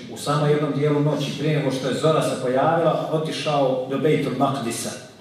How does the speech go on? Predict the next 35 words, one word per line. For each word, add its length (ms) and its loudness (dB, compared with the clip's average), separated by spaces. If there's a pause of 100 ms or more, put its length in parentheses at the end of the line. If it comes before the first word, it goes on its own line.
(140)
Mi 160 0
znamo 300 -2
da 80 -2
se 220 -6
putuje 240 -4
mjesec 380 -2
dana 420 2 (440)
do 60 -4
Bejtul 280 2
Maqdisa, 440 -4 (1400)
do 100 -4
Kudsa. 380 0 (800)
Kaže, 160 -2
on 140 4
kaže, 260 2
otišao 260 0
u 20 6
jednoj 200 6
noći, 220 4
vratio 300 2
se 180 -2
prije 220 2
zore. 280 0 (1500)
Kaže 160 -6
Abu 120 -2
Bekr 220 -6
Siddiq 440 -4
radijallahu 460 -6
ta'ala 220 -6
anhu, 180 -4 (720)
„Je 60 -2
li 120 -6
to 60 2
on 120 6
rekao?” 320 0